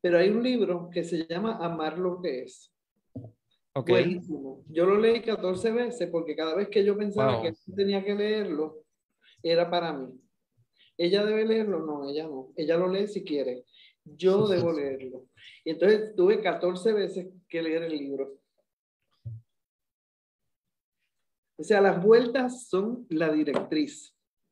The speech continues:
Speaker 2: Ujú.
Speaker 1: Las
Speaker 2: ¿Quién
Speaker 1: inversiones.
Speaker 2: escribió Amar lo que es?
Speaker 1: Sí. Amar lo que es. Después hay otro que es Necesito que me ames. Eso fue
Speaker 2: Byron
Speaker 1: bello.
Speaker 2: Katie.
Speaker 1: Bello. I need your love.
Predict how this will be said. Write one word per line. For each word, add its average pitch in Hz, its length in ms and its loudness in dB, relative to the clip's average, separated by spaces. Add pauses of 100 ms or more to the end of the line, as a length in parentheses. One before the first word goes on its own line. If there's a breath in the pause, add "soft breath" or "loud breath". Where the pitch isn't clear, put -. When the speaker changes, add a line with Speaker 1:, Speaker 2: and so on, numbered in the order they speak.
(640)
Speaker 2:
Ujú. 135 300 -14 (2250)
Speaker 1:
Las 151 140 -2
Speaker 2:
¿Quién 151 120 -4
Speaker 1:
inversiones. 143 300 0
Speaker 2:
escribió 156 500 4
Amar 135 260 2
lo 135 140 2
que 113 340 2
es? - 260 -16 (320)
Speaker 1:
Sí. 160 140 -6 (600 loud breath)
Amar 175 200 0
lo 196 120 4
que 202 80 4
es. 170 60 2
Después 180 320 2
hay 254 180 0
otro 240 300 2
que 185 280 -2
es - 180 -12 (320 soft breath)
Necesito 180 580 -2
que 214 80 0
me 208 180 0
ames. 147 540 -8 (300)
Eso 156 220 0
fue 208 180 4
Speaker 2:
Byron 165 220 4
Speaker 1:
bello. - 0 -
Speaker 2:
Katie. 113 440 -8 (320)
Speaker 1:
Bello. 147 460 -2 (1040)
I 165 140 -2
need 190 260 2
your 185 160 2
love. 127 340 -2